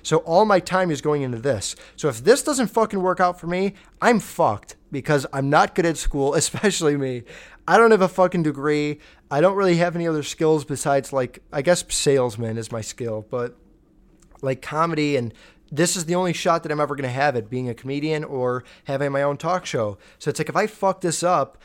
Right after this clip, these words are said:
that part of my brain that wants to f-, like, pursue this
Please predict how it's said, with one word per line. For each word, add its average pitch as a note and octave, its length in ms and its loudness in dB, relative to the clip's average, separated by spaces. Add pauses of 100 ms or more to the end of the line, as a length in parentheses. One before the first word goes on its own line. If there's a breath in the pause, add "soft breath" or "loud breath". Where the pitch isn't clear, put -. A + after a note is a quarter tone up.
(220 soft breath)
that C3+ 400 -2
part E3+ 240 0
of D#3+ 60 -2
my D3 180 2
brain C#3+ 500 -2
that C3 160 -6
wants C3+ 300 -4
to - 80 -12
f-, - 320 -18 (180)
like, C3 220 -4
pursue D3+ 480 0
this C3 220 -2